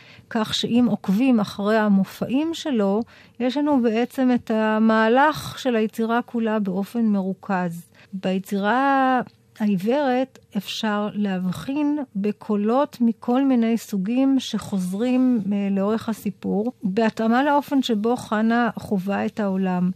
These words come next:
המעניין הוא שזה לא רק קולות מוכרים כמו שיעול או נביחות כלבים או דפיקות מטה,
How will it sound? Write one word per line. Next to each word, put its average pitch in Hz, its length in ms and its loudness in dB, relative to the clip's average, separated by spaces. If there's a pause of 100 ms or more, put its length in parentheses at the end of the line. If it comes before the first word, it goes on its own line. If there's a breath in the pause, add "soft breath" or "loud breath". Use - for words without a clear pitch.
(140)
המעניין 220 440 6
הוא 349 100 0
שזה 247 320 0
לא 285 140 4
רק 349 180 6
קולות 240 420 6
מוכרים 214 600 6
כמו 175 320 2
שיעול 220 580 2
או 185 100 4
נביחות 180 520 2
כלבים 202 760 4
או 180 140 2
דפיקות 202 580 -2
מטה, 185 300 4